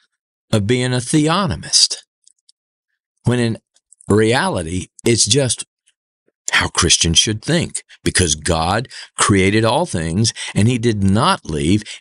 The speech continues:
anything to operate according to its own law independent of him. Uh, that's at best polytheism,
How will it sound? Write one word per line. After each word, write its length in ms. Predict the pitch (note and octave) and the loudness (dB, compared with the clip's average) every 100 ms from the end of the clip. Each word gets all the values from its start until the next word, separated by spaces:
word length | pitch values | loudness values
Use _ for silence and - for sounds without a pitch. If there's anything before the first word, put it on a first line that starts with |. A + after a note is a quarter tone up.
| - | -2
anything 800 | C3+ G3 D3+ - C2+ D2+ F#2+ G#2+ - | 0 2 -2 -4 -4 0 0 -2 -8
to 100 | - - | -8 -2
operate 640 | B2 D#3+ - C#2+ D2+ F#2+ - | 0 0 -4 -6 -2 -2 -2
according 440 | A2 B2+ B2+ C3 | -2 0 0 0
to 140 | C3+ C3 | 0 0
its 200 | B2 - - | 0 -4 0
own 460 | D#3 F#3+ F#3+ E3+ _ | 0 2 0 -4 _
law 560 | G2 F#2+ F3 G#2+ F#2+ C3 - | 0 2 2 2 0 -2 -2
independent 720 | F3+ F#3 - G#2+ F2 A2 - | 0 0 -2 -4 -2 -2 -2
of 160 | C3+ - | -4 0
him. 360 | G#3+ F#3+ E2 - _ _ _ _ _ _ _ | -2 0 -4 -8 _ _ _ _ _ _ _
Uh, 100 | - | -2
that's 240 | C#3 F3 D#3+ | 0 2 0
at 200 | A2+ G#2 | 0 -2
best 360 | D#3+ C3 - | 0 0 -4
polytheism, 920 | - E3 E3 E2+ - - - - - | -4 -2 -2 -4 -4 -6 -4 -2 -2